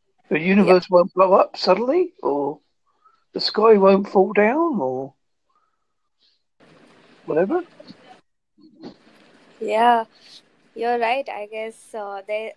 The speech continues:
Speaker 2: that's where I get stuck up. I overthink, like, should I do it, or should I, shouldn't I, or maybe that's right, or may not be.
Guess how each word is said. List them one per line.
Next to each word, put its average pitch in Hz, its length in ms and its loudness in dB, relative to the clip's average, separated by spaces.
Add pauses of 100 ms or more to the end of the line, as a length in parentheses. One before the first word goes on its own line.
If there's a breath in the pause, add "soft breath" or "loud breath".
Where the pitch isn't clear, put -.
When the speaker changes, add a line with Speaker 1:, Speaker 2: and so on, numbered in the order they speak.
Speaker 2:
that's 202 340 -16
where 220 240 -10
I 202 60 -14
get 202 360 -16
stuck - 420 -18
up. 214 240 -12 (640)
I 208 300 -14
overthink, 233 680 -10
like, 208 280 -12
should 226 240 -16
I 185 140 -8
do 202 280 -14
it, 233 280 -14 (200)
or 190 240 -10
should 190 240 -20
I, 185 340 -14 (140)
shouldn't 214 500 -16
I, 208 540 -10
or 214 180 -8
maybe 208 280 -12
that's 202 340 -10
right, 202 440 -10 (120)
or 214 140 -12
may 208 120 -12
not 196 320 -10 (120)
be. 226 280 -12